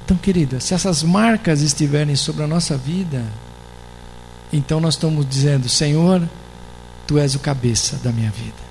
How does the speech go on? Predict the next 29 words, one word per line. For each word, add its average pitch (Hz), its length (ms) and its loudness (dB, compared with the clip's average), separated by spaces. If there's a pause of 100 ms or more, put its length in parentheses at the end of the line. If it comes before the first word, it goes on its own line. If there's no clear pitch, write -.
(800)
Tu 151 80 -6
és 135 160 0
o 127 40 0
Senhor 123 480 0
da 135 80 -10
minha 127 180 -6
vida." 117 320 -16 (1300)
Então, 160 140 4
se 196 180 2
isso 220 180 2
não 214 160 2
tiver 190 280 -2
acontecendo 190 720 0
na 175 200 0
minha 180 280 2
vida, 165 440 -2 (640)
nesta 170 640 6
noite 170 540 0 (100)
é 151 80 -2
noite 147 320 -2
de 147 80 -2
a 147 60 2
gente 143 320 -2
também 139 260 -2
se 143 200 0
restaurar 190 600 -2
diante 135 360 -2
de 127 100 -6
Deus. 135 460 -10